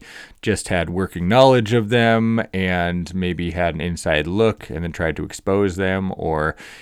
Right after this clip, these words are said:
you know, which theory it is that you wanna go with. And there's also no definitive proof of whether or not he just happened to die six days before he made the first movie exposing all of these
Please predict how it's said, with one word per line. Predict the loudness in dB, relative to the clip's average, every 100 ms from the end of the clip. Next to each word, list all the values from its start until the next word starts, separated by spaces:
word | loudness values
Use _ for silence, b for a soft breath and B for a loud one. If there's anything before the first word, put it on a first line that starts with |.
| B
you | -6
know, | -4
which | 0 0 0 -4
theory | -4 0 2 4 4
it |
is | 4 2
that | -2 -4
you | -2
wanna | -2 0
go | 2 2
with. | 2 0
And | -2
there's | -2
also | 4 4 4 2 2
no | 2 2
definitive | -2 -2 -2 -2 -4
proof | -4 -4 -4 -8
of | -6
whether | -2 0 0
or |
not | 0 -2 -2
he | -6 -6
just | -2 -4 -4
happened | -8 2 2 2 -8 -6
to | -4
die | 0 2 4 2 0 B B -12
six | -6 -6 -2
days | 0 2 0 -2
before | -6 -4 -2 -2
he | -2 -2
made | 0 -2 -2
the | -6
first | -4 -6 -4
movie | -4 -2 0 -2
exposing | -2 -8 -4 -2 -2 -2 -2
all | -2 -2 -2
of | -2 0
these | 0 0 -2